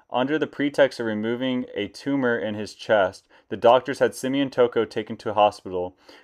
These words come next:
They put him on an operating table, cut a jagged mortal wound in the left side of the center of his chest, reached into his chest cavity, and pulled out his still beating heart.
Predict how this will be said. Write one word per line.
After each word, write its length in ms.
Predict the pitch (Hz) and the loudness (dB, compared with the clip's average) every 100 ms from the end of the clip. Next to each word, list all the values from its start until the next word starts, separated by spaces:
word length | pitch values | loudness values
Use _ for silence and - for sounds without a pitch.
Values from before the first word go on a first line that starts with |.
| - | -4
They 100 | 117 | -4
put 200 | - 139 | 2 2
him 120 | 143 | 4
on 220 | 139 131 | 4 2
an 60 | 104 | 4
operating 480 | 113 - 110 101 98 | 4 4 0 0 -2
table, 480 | 104 92 92 92 - _ _ _ | -2 0 -2 -6 -8 _ _ _
cut 260 | - 127 139 | 2 4 6
a 140 | 120 | 4
jagged 680 | 104 - 110 - 131 151 139 | -2 0 4 4 4 0 -2
mortal 440 | 113 110 123 127 101 | -2 0 4 2 2
wound 400 | 110 110 101 - | -4 -4 -4 -8
in 140 | 101 | -8
the 80 | 104 | -2
left 260 | 104 120 | 2 2
side 280 | - 120 117 | 2 2 2
of 60 | 107 | -2
the 80 | 104 | -6
center 360 | - 110 123 | -6 -4 -2
of 80 | 110 | -2
his 160 | 113 - | -4 -6
chest, 540 | - 95 90 - - _ _ - | 0 2 2 -4 -20 _ _ -8
reached 340 | 107 139 - | -4 -4 -4
into 200 | 143 147 | -6 -2
his 160 | 139 - | -2 -2
chest 340 | - 117 - | 2 2 2
cavity, 420 | - 101 92 95 | 2 2 2 -4
and 160 | 101 104 | -6 -8
pulled 340 | - 135 147 | -6 -2 0
out 220 | 90 113 110 | 4 4 4
his 160 | 95 | -2
still 360 | - - 117 123 | -8 0 2 2
beating 360 | 107 104 107 | -2 -6 -6
heart. 460 | 95 104 95 76 - | -2 2 2 0 -10